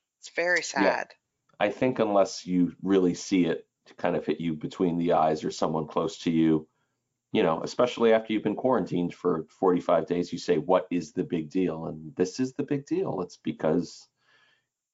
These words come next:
Speaker 2: especially if you're older and you get infected, there's, the mortality rates are frighteningly high. And it's just,
Speaker 1: Yeah.
Speaker 2: it's, you know,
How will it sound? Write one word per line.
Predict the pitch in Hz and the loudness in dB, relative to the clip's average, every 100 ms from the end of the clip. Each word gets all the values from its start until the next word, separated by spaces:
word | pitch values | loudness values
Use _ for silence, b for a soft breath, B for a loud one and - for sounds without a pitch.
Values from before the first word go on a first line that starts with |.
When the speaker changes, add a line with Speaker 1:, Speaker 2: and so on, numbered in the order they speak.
| _ | _
Speaker 2:
especially | - - 104 - 120 | -6 0 0 2 2
if | 123 127 | 4 2
you're | - | 4
older | 151 123 101 | 4 4 2
and | 92 | 2
you | 92 | 2
get | - | 0
infected, | 113 - 143 - 110 110 - _ - | -2 -2 -2 -2 -6 -6 -8 _ -2
there's, | 90 113 117 - | 2 0 -2 -4
the | |
mortality | 98 101 - 98 143 120 | -4 -4 -2 -2 -2 -2
rates | 85 87 - | -2 -4 -4
are | 90 90 90 _ _ _ | -2 -2 -4 _ _ _
frighteningly | - - 80 - 90 101 113 - | -20 -2 0 2 0 0 -2 -2
high. | 123 156 - _ _ _ | -6 -8 -12 _ _ _
And | 82 80 | -12 -12
it's | - | -12
just, | - - | -14 -10
Speaker 1:
Yeah. | - | -6
Speaker 2:
it's, | - - - - _ _ _ _ _ b b b b b b _ _ _ _ _ _ _ _ | -6 -8 -16 -20 _ _ _ _ _ b b b b b b _ _ _ _ _ _ _ _
you | - | -4
know, | 92 107 - | 0 0 -4